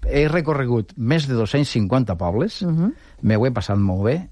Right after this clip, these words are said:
Speaker 1: ha sigut un goig parlar amb les persones majors i donar-te compte una cosa,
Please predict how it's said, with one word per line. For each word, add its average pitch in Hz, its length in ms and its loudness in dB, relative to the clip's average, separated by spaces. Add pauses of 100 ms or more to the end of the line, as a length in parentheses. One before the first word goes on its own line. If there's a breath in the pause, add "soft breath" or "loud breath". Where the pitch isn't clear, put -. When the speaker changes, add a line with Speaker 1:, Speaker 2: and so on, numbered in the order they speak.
Speaker 1:
ha 113 80 -4
sigut 107 320 -2
un 110 160 2
goig 110 260 0
parlar 107 300 -2
amb 107 120 0
les 98 100 -6
persones 104 320 -2
majors 110 400 -2
i 156 100 2
donar-te 156 460 0
compte 170 260 0
una 165 160 2
cosa, 131 320 -4